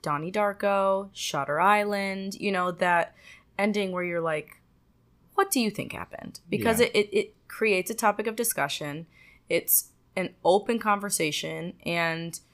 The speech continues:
Speaker 1: you know, it's, it's interesting because we had a conversation, we came to an agreement, and then we read the director's opinion. And we
Speaker 2: Yeah.
Speaker 1: were like,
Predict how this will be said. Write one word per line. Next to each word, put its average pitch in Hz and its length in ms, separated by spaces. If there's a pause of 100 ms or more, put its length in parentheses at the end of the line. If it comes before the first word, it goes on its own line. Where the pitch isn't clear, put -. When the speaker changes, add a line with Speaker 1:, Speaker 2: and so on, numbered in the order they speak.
(340)
Speaker 1:
you 196 120
know, 175 140
it's, - 380
it's 180 200
interesting 202 540
because 175 420
we 190 200
had 214 120
a 214 60
conversation, 190 640
we 170 80
came 170 240
to 196 60
an 185 80
agreement, 175 580
and 165 140
then 170 200
we 180 160
read 160 540 (440)
the 175 80
director's 165 560
opinion. - 520 (680)
And 175 300
we 180 80
Speaker 2:
Yeah. 175 60
Speaker 1:
were 175 120
like, 160 220